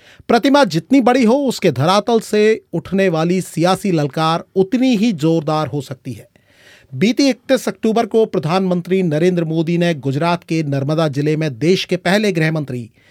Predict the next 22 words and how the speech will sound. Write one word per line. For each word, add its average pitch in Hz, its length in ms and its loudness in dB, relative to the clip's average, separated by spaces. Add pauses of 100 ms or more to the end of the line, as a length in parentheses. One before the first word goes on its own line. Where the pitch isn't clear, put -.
(240)
सरदार 220 600 0
वल्लभ 185 520 2
भाई 165 240 2
पटेल 185 340 0
की 180 140 -4
मूर्ति 151 380 -2
का 151 140 -2
अनावरण 127 340 -2
किया। 117 340 -10 (600)
करीब 262 240 2 (160)
तीन 269 260 4
हजार 196 440 2 (180)
करोड़ 190 380 4
रुपए 190 400 2
की 208 160 -8
कीमत 175 320 -2
से 185 120 -2
तैयार 175 500 0
इस 160 160 -6
मूर्ति 175 340 -2
की 160 160 -6
ऊंचाई 165 480 -2